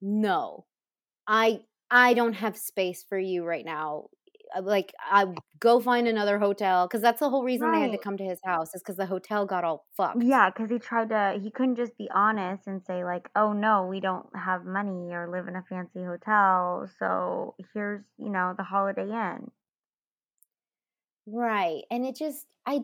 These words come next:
Speaker 1: don't like movies like that because it just, it makes me kind of feel a little anxious, and it kind of frustrates me because I'm just like, "Why don't you defend yourself?" This is also kind of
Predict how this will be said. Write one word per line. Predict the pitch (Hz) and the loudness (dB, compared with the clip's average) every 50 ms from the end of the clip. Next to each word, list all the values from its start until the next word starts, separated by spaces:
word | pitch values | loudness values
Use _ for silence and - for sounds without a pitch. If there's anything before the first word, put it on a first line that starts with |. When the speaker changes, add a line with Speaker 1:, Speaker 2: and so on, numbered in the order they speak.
| - | -2
Speaker 1:
don't | 285 277 285 294 - | -2 -2 -2 -2 -2
like | 302 311 311 311 | -4 -4 -4 -2
movies | 240 220 220 220 202 233 233 208 - | -2 -2 -2 -2 -2 -4 -6 -4 -4
like | 190 180 170 - _ | -6 -6 -6 -6 _
that | 175 156 143 135 - - | -4 -2 -2 -4 -6 -6
because | - 214 202 - 226 226 214 214 - - | -8 -8 -2 2 2 2 2 0 -4 -2
it | - 202 196 202 - | -2 -2 -2 -2 -4
just, | - 254 247 247 - _ _ _ - | -8 -8 -8 -8 -12 _ _ _ -4
it | 196 - - | -4 -4 -2
makes | 202 202 220 294 311 - - | -2 -2 -2 -2 -4 -6 -6
me | 233 233 254 262 254 262 277 285 285 247 220 - - _ _ _ _ | -4 -4 -2 -2 -2 -2 -2 -2 -4 -6 -8 -10 -14 _ _ _ _
kind | - 226 214 214 | -8 -6 -4 -4
of | 196 | -6
feel | - - 214 214 202 196 | -6 -4 -4 -2 -2 -2
a | |
little | 190 196 196 190 - | -2 -2 -2 -2 -4
anxious, | 160 170 175 175 - - 202 208 214 214 - | -6 -8 -8 -8 -6 -4 -4 -4 -4 -4 -6
and | 208 196 | -6 -6
it | 202 - - - 165 160 - | -6 -6 -10 -14 -18 -18 -12
kind | - 226 247 | -8 -8 -8
of | 269 - - _ - | -8 -10 -14 _ -2
frustrates | 185 180 240 - - - 220 240 226 - - | 0 0 0 -2 -4 -6 -4 -4 -4 -4 -6
me | 190 175 170 180 202 226 196 | -6 -4 -4 -4 -4 -4 -6
because | 202 202 - 214 196 | -6 -8 -10 -10 -8
I'm | 196 190 196 | -6 -6 -6
just | 202 202 - - | -6 -8 -8 -6
like, | 208 196 185 - | -6 -8 -6 -8
"Why | 165 151 160 - | -4 -2 0 0
don't | 214 233 - - | 0 -2 -4 -6
you | 233 | -6
defend | 233 247 269 - - 180 175 160 | -6 -8 -8 -6 -6 -6 -6 -6
yourself?" | 165 165 - - 151 147 151 196 240 - - - _ _ _ _ - - _ _ _ | -6 -8 -6 -6 -4 -2 -2 -2 -4 -6 -14 -20 _ _ _ _ -20 -20 _ _ _
This | 185 202 262 254 262 | -4 -4 -4 -2 -2
is | 269 254 240 - - - | -4 -6 -6 -10 -10 -2
also | - 226 247 269 262 - - 294 285 285 | 0 0 0 0 -2 -4 -2 -2 -2 -2
kind | 294 - 247 233 233 233 233 | -4 -6 -6 -4 -4 -2 -2
of | 233 220 214 208 | -2 -4 -4 -8